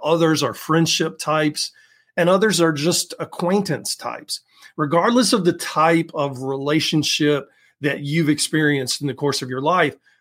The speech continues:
probably all of those, one of the most critical aspects of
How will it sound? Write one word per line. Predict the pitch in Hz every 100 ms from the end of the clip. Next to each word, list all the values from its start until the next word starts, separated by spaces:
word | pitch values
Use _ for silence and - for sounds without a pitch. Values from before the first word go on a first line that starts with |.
| _ _
probably | - 175 196 196 143 139
all | 151 160 139
of |
those, | 131 139 139 - - - _
one | 156 139 175 214
of | 185
the |
most | 175 160 156 -
critical | - 180 202 196 170
aspects | 156 170 - 180 156 -
of | 147